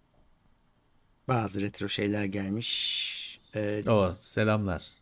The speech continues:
Speaker 1: merak edenler için bizim podcast yayınlarımız bu aralar oyna-, olamıyor. Mümkün olunca Instagram, YouTube ve Twitter'dan duyurusu olacak. Merak edip soran herkese teşekkürler demiş. Evet, takip edersiniz
Speaker 2: Tamam.
Speaker 1: oralardan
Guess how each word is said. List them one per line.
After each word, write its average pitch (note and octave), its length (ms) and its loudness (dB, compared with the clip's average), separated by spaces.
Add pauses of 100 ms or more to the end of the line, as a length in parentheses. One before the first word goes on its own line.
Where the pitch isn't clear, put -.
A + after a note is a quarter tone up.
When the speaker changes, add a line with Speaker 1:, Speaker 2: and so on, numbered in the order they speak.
(500)
Speaker 1:
merak A2+ 420 -2
edenler A2 340 0
için A2+ 260 -2
bizim G#2+ 200 -2
podcast - 520 -6
yayınlarımız G#2+ 540 0
bu G#2+ 80 2
aralar G#2 220 4
oyna-, A2 360 2
olamıyor. A#2+ 520 4
Mümkün A2+ 320 -2
olunca G#2+ 340 0
Instagram, G#2 560 0
YouTube G#2 320 -4
ve - 40 -6
Twitter'dan A2 520 -2
duyurusu G2+ 320 0
olacak. G#2 480 -2
Merak G#2 320 -2
edip - 220 -10
soran G#2 280 -2
herkese G#2 340 -4
teşekkürler B2+ 540 -2
demiş. G#2+ 440 -4 (4000)
Evet, - 380 -8
takip G2 340 -4
edersiniz F#2 400 -4
Speaker 2:
Tamam. G2 180 2
Speaker 1:
oralardan G2+ 340 -2